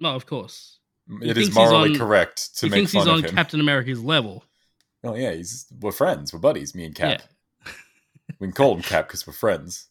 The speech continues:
Speaker 2: Not that
Speaker 1: Yeah,
Speaker 2: I'm friends
Speaker 1: exactly.
Speaker 2: with Cap, but I mean, I kinda.
Speaker 1: <laughs> Uh, yes. All very good and fun.
Speaker 2: Uh, I very much enjoyed the, uh, who you,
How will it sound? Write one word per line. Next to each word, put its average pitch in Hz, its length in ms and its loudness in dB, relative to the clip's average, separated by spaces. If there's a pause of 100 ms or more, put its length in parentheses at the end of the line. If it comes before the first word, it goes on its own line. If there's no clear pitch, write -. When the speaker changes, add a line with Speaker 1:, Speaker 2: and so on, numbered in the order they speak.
(120)
Speaker 2:
Not 110 120 0
that 85 60 -6
Speaker 1:
Yeah, 76 60 -6
Speaker 2:
I'm - 60 -12
friends 90 160 0
Speaker 1:
exactly. - 160 -8 (100)
Speaker 2:
with 80 60 -4
Cap, - 80 -10
but 82 60 -4
I 76 80 -4
mean, 73 120 -12
I 71 40 -14
kinda. 73 320 -14 (1500)
Speaker 1:
<laughs> 240 180 4 (1600)
Uh, 131 520 4
yes. - 580 -6 (340)
All 127 480 -6
very 104 380 -8
good 95 240 -14
and 95 220 -14
fun. 95 260 -16 (1300)
Speaker 2:
Uh, 104 360 8
I 101 280 0 (180)
very 107 320 4
much 110 360 0
enjoyed 104 680 -4
the, 95 320 -2
uh, 85 320 0 (1300)
who 107 160 -6
you, 95 240 -8